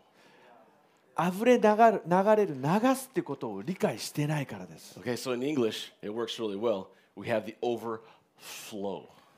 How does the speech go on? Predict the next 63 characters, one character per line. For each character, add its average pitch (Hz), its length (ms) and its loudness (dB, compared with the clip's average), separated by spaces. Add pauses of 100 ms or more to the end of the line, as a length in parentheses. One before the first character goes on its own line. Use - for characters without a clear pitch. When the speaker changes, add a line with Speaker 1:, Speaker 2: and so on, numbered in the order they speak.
(120)
Speaker 1:
オ 220 280 2
ー 202 40 -6
バ 220 80 6
ー 208 40 4
フ 208 180 -6
ロ 190 140 6
ー、 - 20 2
こ 160 140 -8
の 143 200 -4
あ 156 140 -2
ふ-、 147 60 -14 (520)
溢 214 60 4
れ 214 100 12
て 143 140 0
流 117 60 -8 (260)
れ 139 100 4
る 104 40 -2
っ 92 40 -10
て - 140 -20
こ - 120 -20
と - 80 -8
で - 60 -10
す 139 80 -4
ね。 117 60 2
Speaker 2:
That's - 20 -2
right. 87 80 -8 (400)
溢 - 140 -14
れ 120 100 -4
て、 - 400 4
な-、 110 320 -4
the-、 120 60 -6 (260)
流 143 320 4
れ 151 120 8
る 147 100 -2
part 127 280 6
is 113 280 -2
so - 580 -2
incredibly 107 500 -4
important. 90 360 -12 (180)
Speaker 1:
流 254 460 6
れ 262 100 10
る 233 80 0
フ - 200 -6
ロ 285 280 8
ー 247 40 4
の 214 100 4
パ 220 220 12
ー 220 40 4
ト 220 140 0
が 226 260 10
も 190 220 0
の、 226 180 -6
も 220 220 4
の 311 160 6
す - 240 -4
ご 330 80 6
い - 20 4
大 214 160 12
事 185 80 -2
な 170 100 4
ん 147 40 0
で 117 80 -2
す。 - 180 -16